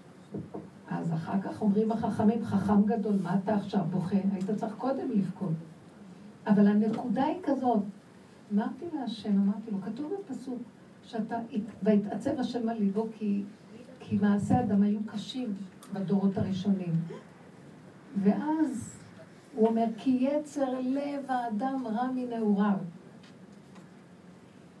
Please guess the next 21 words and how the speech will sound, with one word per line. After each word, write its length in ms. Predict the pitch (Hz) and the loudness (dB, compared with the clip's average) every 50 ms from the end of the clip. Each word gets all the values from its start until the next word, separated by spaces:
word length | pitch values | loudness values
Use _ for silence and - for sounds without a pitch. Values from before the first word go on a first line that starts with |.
| - - - - - - | -20 -20 -20 -20 -8 -4
ומחשבות 920 | - 247 240 247 240 - - - - 254 233 208 196 285 302 311 311 - - | 0 2 2 2 2 0 -4 -2 0 2 2 2 2 2 0 0 -2 -2 -4
ליבו 420 | 262 254 226 240 262 262 254 240 226 | -4 -4 -2 -2 -2 0 0 -2 -2
רק 280 | 240 247 247 - - 214 | -2 -4 -4 -4 -6 -2
רע 120 | 208 208 208 - | -2 0 0 0
כל 140 | - 208 | 0 2
היום." 140 | 196 190 190 - - | 4 4 4 4 4
אז 220 | 269 - - - | 4 6 6 6
מה 480 | 262 262 269 285 277 - 285 311 349 370 - | 6 4 4 2 0 0 -2 -2 -2 -2 -2
אתה 80 | - 285 | -2 0
רוצה 320 | 269 277 277 - 285 277 | 0 -2 -2 -2 -2 -2
מהבני 400 | 269 269 285 277 285 - 302 311 311 311 269 | 0 0 -2 -4 -6 -8 -10 -8 -6 -6 -6
אדם? 240 | - 349 359 349 320 - 220 226 | -6 -6 -6 -6 -6 -8 -6 2
איך 260 | - 302 311 311 - | 4 6 6 6 4
שם 200 | - - - - - 415 427 311 | -2 -2 2 4 4 4 4 2
ננ-, 220 | 311 311 311 302 - - - | 2 2 2 0 -2 -6 -4
כתוב, 400 | - 214 202 - 285 262 208 185 165 - - - - - - - - - - - - - - - - | -2 0 0 2 2 2 2 2 0 -4 -8 -14 -20 -20 -20 -20 -20 -20 -20 -20 -20 -20 -20 -12 0
"ויצר 520 | 190 220 220 220 247 269 254 - 277 254 233 | 2 4 4 4 4 2 0 0 -2 -4 -2
לב 200 | 226 226 220 202 185 | -2 -2 -2 -2 -4
האדם 380 | 190 196 202 190 214 220 220 220 | -4 -6 -6 -4 -4 -4 -4 -2
רע 160 | 202 190 233 233 | -2 -2 -2 -2
מנעוריו", 480 | 233 233 220 208 208 180 170 180 190 208 | -2 -4 -4 -4 -2 -2 -2 -2 -2 -2